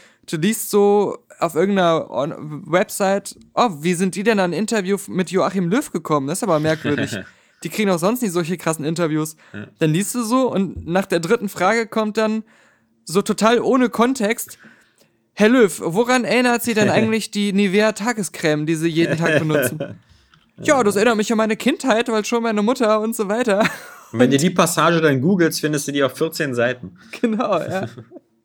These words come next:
Speaker 1: Schon meine Mutter hat jeden Tag mit der Nivea Tagescreme sogar gekocht.
Speaker 2: Ja.
Speaker 1: Also, wir haben nur Nivea Tagescreme gegessen den ganzen Tag.
Speaker 2: Hat uns nicht geschadet.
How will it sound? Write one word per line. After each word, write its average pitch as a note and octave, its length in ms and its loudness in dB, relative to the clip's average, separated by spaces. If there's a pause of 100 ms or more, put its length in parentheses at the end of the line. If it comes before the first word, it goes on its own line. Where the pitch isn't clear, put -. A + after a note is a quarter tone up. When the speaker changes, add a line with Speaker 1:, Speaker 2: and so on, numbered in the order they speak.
(400)
Speaker 1:
Schon G#3+ 200 2
meine G#3+ 200 6
Mutter G#3 280 2
hat F3 160 4
jeden G3+ 260 0
Tag G3 260 0
mit F#3 180 -2
der F3 100 0
Nivea F#3 280 2
Tagescreme G3 560 -2
sogar F#3+ 200 0
gekocht. G3 560 -6 (220)
Speaker 2:
Ja. A#2 120 -2 (360)
Speaker 1:
Also, - 180 -10
wir G3+ 120 -2
haben G3+ 100 0
nur C4+ 180 4
Nivea A#3+ 360 0
Tagescreme G#3 640 0
gegessen F3+ 440 -2
den F3+ 140 -4
ganzen G#3+ 320 -6
Tag. - 360 -10 (720)
Speaker 2:
Hat F3+ 180 -4
uns C#3 140 -4
nicht A#2+ 140 -6
geschadet. D#3 640 -2